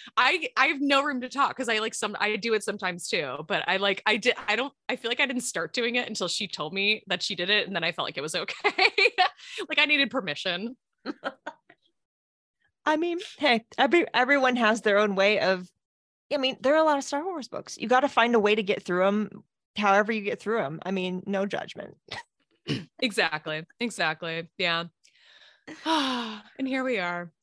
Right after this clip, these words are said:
Speaker 1: <laughs> just
Speaker 2: <gasps>
Speaker 1: trying to get through it. <laughs>
Speaker 2: Oh, we're doing our best. Not gonna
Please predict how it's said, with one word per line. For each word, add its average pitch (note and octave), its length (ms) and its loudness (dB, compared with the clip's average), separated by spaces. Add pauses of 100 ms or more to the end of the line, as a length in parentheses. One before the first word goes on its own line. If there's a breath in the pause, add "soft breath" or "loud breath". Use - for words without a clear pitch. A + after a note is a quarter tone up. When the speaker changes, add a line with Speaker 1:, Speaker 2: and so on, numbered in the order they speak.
(120)
Speaker 1:
<laughs> - 240 -10
just - 180 0
Speaker 2:
<gasps> - 0 -
Speaker 1:
trying C4 220 2
to B3 60 4
get A#3+ 200 2
through F#3+ 240 -4
it. G#3 280 0
<laughs> - 40 4 (120)
Speaker 2:
Oh, A#3 220 0 (100)
we're A3+ 240 -6
doing A3+ 420 2
our F3+ 200 -2
best. F3 720 -2 (420)
Not G3 440 4
gonna D#3 340 0